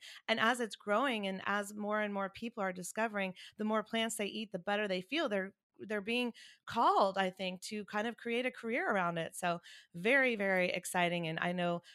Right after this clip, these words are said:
for you, as for me as well, podcasting has been the most amazing way to get my message out there. And, um, a lot of your guests have been on my show as well. So we've got all of that in common. And tell me, so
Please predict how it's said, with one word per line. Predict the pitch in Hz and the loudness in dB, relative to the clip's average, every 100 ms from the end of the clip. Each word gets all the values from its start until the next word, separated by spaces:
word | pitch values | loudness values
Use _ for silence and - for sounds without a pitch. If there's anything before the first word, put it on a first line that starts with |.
| _ | _
for | - 202 | -8 -6
you, | 190 202 190 180 | -2 0 2 4
as | 175 - | 2 0
for | 185 | -4
me | 175 170 | -2 -2
as | 170 | -2
well, | 175 175 170 - - | 0 2 2 0 -4
podcasting | 214 202 190 170 - 170 | -2 -2 0 -2 -2 -4
has | 170 165 | -2 -4
been | 160 180 170 165 156 - _ | -2 0 0 0 -6 -18 _
the | 226 214 | -2 0
most | 196 185 185 180 180 180 | 0 0 2 2 2 -2
amazing | 175 170 175 165 170 | -2 -2 -2 -4 -4
way | 175 175 | -2 -2
to | 165 | 0
get | 165 - | -2 -2
my | 190 208 | 2 2
message | 196 180 175 165 | 2 0 -4 -2
out | 160 156 - | -2 -2 -2
there. | 170 156 - - - - | -2 -2 -4 -14 -10 0
And, | 185 175 | 2 2
um, | 170 165 160 | 2 2 2
a | |
lot | 196 180 | 4 6
of | 175 | 4
your | 180 180 | 2 2
guests | 180 170 - | 4 2 0
have | 185 170 | -4 -2
been | 170 | 0
on | 165 165 | 0 -2
my | 196 185 190 | 0 2 2
show | - 170 | 0 0
as | 165 170 | 0 2
well. | 165 | 0
So | 165 180 | 0 -4
we've | 170 | 0
got | 170 165 _ | 0 0 _
all | 220 233 240 | 2 2 2
of | 202 | 2
that | 190 175 | 4 4
in | 180 175 | 0 -6
common. | - 202 208 170 175 - - - 262 | -2 0 0 -2 -4 -12 -20 -4 0
And | 269 - | 0 -2
tell | - 285 370 | -4 -2 -2
me, | 403 381 - - - | -4 -6 -10 -20 -8
so | 277 240 226 | -4 -2 -2